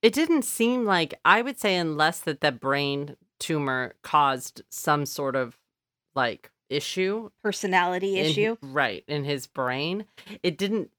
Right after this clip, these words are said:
Speaker 1: was he violent? He seemed pretty passive. You can't get a full feeling, but it just doesn't seem
Speaker 2: Well, you're getting all of the Patreon stuff out of me, but
Speaker 1: Oh, I'm sorry.
Speaker 2: William had a history of instigating,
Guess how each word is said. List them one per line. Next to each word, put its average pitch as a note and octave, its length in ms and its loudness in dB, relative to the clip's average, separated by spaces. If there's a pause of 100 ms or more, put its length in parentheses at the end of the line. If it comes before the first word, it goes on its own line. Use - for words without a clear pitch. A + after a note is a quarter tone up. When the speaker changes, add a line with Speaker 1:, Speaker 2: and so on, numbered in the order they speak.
(120)
Speaker 1:
was E3+ 200 0
he A#3 120 0
violent? F3 600 0
He B3 180 -2
seemed A3 260 -2
pretty D#3 280 -2
passive. F#3+ 840 -2
You E3 160 -2
can't D#3+ 260 -2
get D#3 160 4
a C#3 160 -4 (300)
full D#3+ 240 0
feeling, F#3+ 500 0
but D#3 220 -2
it C#3 180 -6
just D3+ 240 -6
doesn't C#3+ 360 -2
seem B2+ 360 -6 (320)
Speaker 2:
Well, A3 220 6
you're A3 200 0
getting A3+ 320 2
all G3 220 4
of F#3 120 -4
the D#3+ 80 -12
Patreon F3+ 500 -4
stuff F#3 200 -4
out F#3+ 200 2
of F#3+ 140 -10
me, E3+ 180 -10 (260)
but F#3 360 4 (120)
Speaker 1:
Oh, C3 180 -2
I'm B2 80 -6
sorry. B2+ 520 -6
Speaker 2:
William A3+ 440 4
had G#3+ 300 4
a F3+ 60 -2
history F#3+ 920 -2 (320)
of F#3+ 280 2 (300)
instigating, G#3 840 0